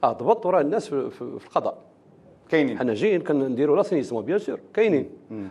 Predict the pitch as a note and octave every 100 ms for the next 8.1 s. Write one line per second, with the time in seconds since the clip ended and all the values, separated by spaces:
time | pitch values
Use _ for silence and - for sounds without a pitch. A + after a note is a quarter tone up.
0 | - C3+ A#2+ C3+ C3 B2 G#3+ A3 D#3+ A2
1 | C3 D3+ C3 - G3 F#3+ A#2 C#3 G#3+ D#3
2 | C3+ C#3+ F3+ F3+ D#3+ B2 A#2+ F#3+ F3+ D3
3 | F#3+ - D3+ D3+ C3+ C3 D3+ E3 G#2+ -
4 | - - - A2 A#2 G#2+ G2+ G#2+ A#2 A#2
5 | A#2+ A#2 G#3+ F3 F#3+ G3+ G3+ D3+ F#3+ F#3+
6 | D3 A#2 - - - - _ - A2+ F#3
7 | G3 G3 B2+ - - - _ A2 G2+ D3
8 | C#3